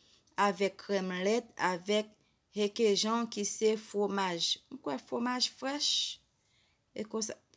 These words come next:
konsa, m panse ke li rele kounye a. M ap bwase l, sonje m di nou dife a, li vrèman ba.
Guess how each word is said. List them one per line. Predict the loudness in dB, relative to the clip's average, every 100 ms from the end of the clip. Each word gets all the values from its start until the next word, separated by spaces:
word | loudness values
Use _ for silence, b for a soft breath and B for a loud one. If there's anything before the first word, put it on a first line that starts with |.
| -16 -8
konsa, | -6 -2 -2 0 -2
m | -4
panse | -6 -4 -6
ke | -4 -2 -2 -2 -4
li | -6 -4
rele | -4 -4 -4 -4 -6 _ _ _ _ _ _ _ _ _ _ _ _ _ _ _ _ _ _ _ _ _ _ _ _ _ -6
kounye | -2 2 6 8
a. | 8
M | 8 4
ap | 2 4
bwase | 6 6 4 -2 -4
l, | -2
sonje | 0 4 4
m | 4
di | 0
nou | 0 0
dife | 0 0 6 8
a, | 8 8
li | 4
vrèman | 2 2 2 0 2
ba. | 2